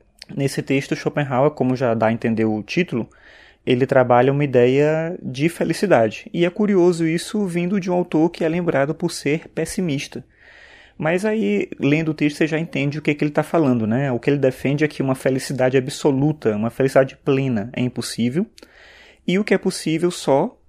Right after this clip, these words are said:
real, né? O que é a felicidade real é uma felicidade relativa, que equivale, na visão de mundo dele, a uma ausência de dor.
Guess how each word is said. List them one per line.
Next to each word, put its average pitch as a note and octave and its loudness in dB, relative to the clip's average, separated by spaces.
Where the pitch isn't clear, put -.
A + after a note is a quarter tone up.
real, C3+ 2
né? C3+ 0
O C3+ -2
que - -2
é B2+ 4
a C3+ 4
felicidade B2+ 0
real B2+ 4
é - 4
uma D3+ -2
felicidade C#3+ 0
relativa, C3+ -2
que - -2
equivale, D3+ 2
na D3+ 0
visão B2+ -2
de B2 -2
mundo C3 0
dele, C3+ 0
a D#3 4
uma D#3 -2
ausência D#3 -2
de D#3+ -2
dor. A#2 2